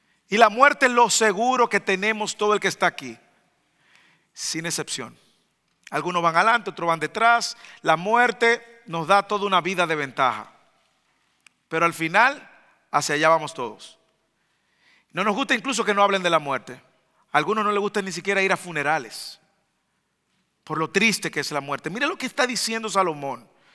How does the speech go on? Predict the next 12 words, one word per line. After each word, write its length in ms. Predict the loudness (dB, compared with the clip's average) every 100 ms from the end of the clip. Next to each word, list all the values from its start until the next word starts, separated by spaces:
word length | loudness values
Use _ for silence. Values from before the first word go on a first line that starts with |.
| _ _ -20 _ -4
Mejor 280 | 0 2 2
es 80 | 2
reflexionar 640 | 4 4 2 2 4 4
en 100 | 2
esta 200 | 2 2
realidad 480 | 2 2 4 6 6
de 80 | 2
la 120 | 0
muerte 340 | 0 -2 -2
y 40 | -8
sus 120 | -10
implicaciones. 920 | -10 -8 -6 -6 -8 -10 -10 -18